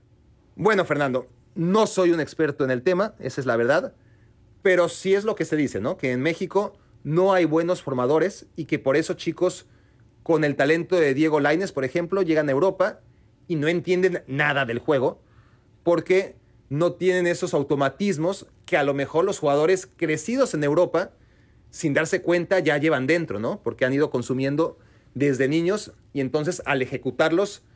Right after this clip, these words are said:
ya ni los piensan. Pero ahí sí, después hay cosas que señalas como el uso de la pierna mala que son universales, lo vemos en todo el mundo y siguen saliendo súper talentos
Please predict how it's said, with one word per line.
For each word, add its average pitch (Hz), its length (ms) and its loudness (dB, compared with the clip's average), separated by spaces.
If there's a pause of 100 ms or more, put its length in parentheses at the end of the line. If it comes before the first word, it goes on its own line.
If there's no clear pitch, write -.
(280)
ya 139 220 0
ni 160 140 0
los 135 220 0
piensan. 143 540 -2 (440)
Pero 151 340 0 (1160)
ahí 196 160 2
sí, 131 260 -4 (160)
después 202 380 0
hay 247 120 2
cosas 220 440 0
que 156 140 -2
señalas 170 440 2
como 139 220 0
el 139 80 2
uso 160 180 2
de 160 80 2
la 123 140 0
pierna 143 260 0
mala 143 260 2
que 127 140 -4
son 127 180 -4
universales, 117 720 -4 (640)
lo 113 160 -2
vemos 135 480 -2 (320)
en 147 220 0
todo 165 240 4
el 127 80 2
mundo 131 420 0 (400)
y 151 100 -4
siguen 160 340 0
saliendo 156 360 0
súper 180 460 0
talentos 160 600 0